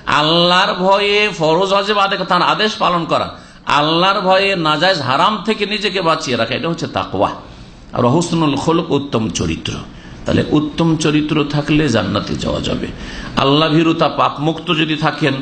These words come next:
তাহলে জান্নাতে যাওয়া যাবে। ওয়াসুইলা মা আকসারু মা ইউদখিলুন নার, এমন কোন জিনিসগুলি আছে যেগুলি, যেই কাজগুলি, যেই কথাগুলি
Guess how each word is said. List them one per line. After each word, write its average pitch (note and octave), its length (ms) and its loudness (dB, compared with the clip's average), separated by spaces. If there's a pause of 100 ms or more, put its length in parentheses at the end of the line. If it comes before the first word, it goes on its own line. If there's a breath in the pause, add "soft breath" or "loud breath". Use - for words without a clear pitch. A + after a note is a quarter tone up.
(440 loud breath)
তাহলে D3+ 220 0
জান্নাতে C3+ 400 0
যাওয়া D#2 240 -2
যাবে। D#2+ 240 -8
ওয়াসুইলা F3+ 600 2
মা D#3+ 180 2
আকসারু G3 560 0
মা F3+ 180 0
ইউদখিলুন G3 500 0
নার, F#3 300 2 (540 loud breath)
এমন F#3 480 0
কোন G3+ 300 0
জিনিসগুলি G#3 540 0
আছে F3+ 420 0
যেগুলি, F#3+ 760 0
যেই F#3+ 300 0
কাজগুলি, F#3+ 600 -2
যেই F#3+ 240 0
কথাগুলি F#3+ 640 0